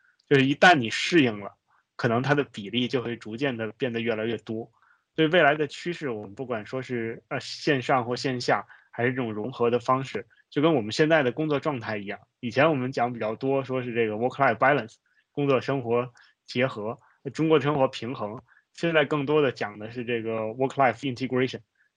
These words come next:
这工作生活都不那么分了，结合的比较紧密。对，所以在这种状态下，呃，大家不妨多去尝试一些对应的工具，正好借这波远程办公的潮流，大厂都开放了对应的平台，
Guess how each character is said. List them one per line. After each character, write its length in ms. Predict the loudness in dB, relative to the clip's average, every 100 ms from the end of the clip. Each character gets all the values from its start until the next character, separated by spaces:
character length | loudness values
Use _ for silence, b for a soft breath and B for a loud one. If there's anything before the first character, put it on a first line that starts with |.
| -8
这 80 |
工 180 | -2 2
作 120 | 2
生 180 | 2 0
活 160 | 0 2
都 140 | 2 -2 _ -6
不 80 | -2
那 120 | 0
么 100 | -2
分 220 | -2 -2
了， 120 | -2
结 220 | -2 -2
合 140 | 0 2
的 100 | 0
比 140 | 0
较 160 | -4 -4
紧 260 | -4 -10
密。 160 | -8 -10 _ _ _ _ _ _ _
对， 140 | -12 -12 _
所 140 | 2
以 80 | 4
在 300 | 6 6 4
这 120 | 2 -2
种 160 | -2
状 160 | -2 -2
态 160 | 0
下， 280 | 2 0 0 b b b -14
呃， 120 | -12 -6
大 100 | 0
家 80 | 2
不 160 | 2 -4
妨 280 | -2 -4 -2
多 200 | -4 -4
去 140 | -6
尝 400 | -10 -14 -12 -10
试 300 | -6 -6 -8 _ _
一 80 | -14
些 260 | -4 -2
对 180 | 0 -2
应 120 | -2
的 140 | -4 -4
工 220 | -4 -6
具， 200 | -8 -12 _ _ _
正 160 | -2 0
好 120 | -2
借 220 | 0 2
这 120 | 4 2
波 380 | 4 4 2 -4 _ b -10
远 240 | -4 -2
程 160 | -2 2
办 160 | 2
公 180 | 2 0
的 180 | 2 0
潮 180 | 0 -2
流， 160 | 0
大 180 | 0 -2
厂 200 | -2 -8
都 200 | -2 -2
开 280 | -2 -2 -2
放 240 | 0 -2 -4
了 120 | -10 -16 _
对 120 | -8
应 80 | -4
的 80 | -6
平 200 | -6 -6
台， 300 | -2 -2 -4